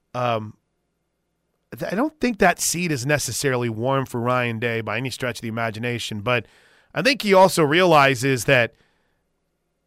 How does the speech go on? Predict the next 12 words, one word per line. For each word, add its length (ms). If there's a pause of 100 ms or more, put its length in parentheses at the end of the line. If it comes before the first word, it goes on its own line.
(100)
regardless 640
of 100
what 160
happens, 420
if 100
you 100
don't 220
beat 300
that 260
team 320
up 160
north, 500